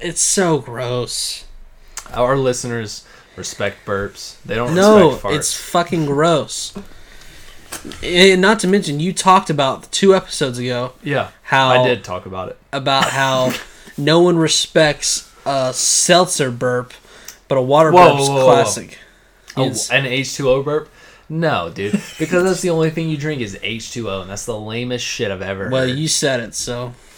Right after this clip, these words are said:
Speaker 1: sorry, buddy. Aaron, Travis,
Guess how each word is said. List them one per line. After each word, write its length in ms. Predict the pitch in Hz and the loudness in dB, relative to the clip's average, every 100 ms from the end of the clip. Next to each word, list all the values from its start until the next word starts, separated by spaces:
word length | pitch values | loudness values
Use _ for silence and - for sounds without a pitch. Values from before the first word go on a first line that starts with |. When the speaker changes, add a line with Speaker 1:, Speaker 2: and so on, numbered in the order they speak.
| - - - - - | -10 -10 -8 -10 -8
Speaker 1:
sorry, 440 | - 139 135 117 | -4 -2 0 -2
buddy. 580 | 107 117 120 123 131 - - - - - - - - - - | -6 -8 -6 -4 -6 -8 -12 -12 -14 -18 -18 -20 -18 -16 -2
Aaron, 480 | 147 160 131 113 123 | 4 6 4 0 -6
Travis, 540 | - 147 156 165 - | 0 2 2 0 -6